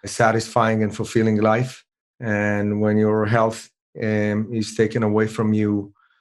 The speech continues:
uh, life could never be good. And, uh, as I thought of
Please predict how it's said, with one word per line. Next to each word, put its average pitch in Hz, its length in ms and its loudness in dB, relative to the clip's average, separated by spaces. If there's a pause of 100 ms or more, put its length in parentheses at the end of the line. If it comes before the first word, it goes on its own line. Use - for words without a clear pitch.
(320)
uh, 101 260 -2
life 107 280 0
could 107 140 -2
never 107 240 2
be 107 180 0
good. 113 380 2
And, 104 500 -4
uh, 101 320 0 (460)
as 110 140 0
I 110 100 4
thought 113 420 4
of 107 420 2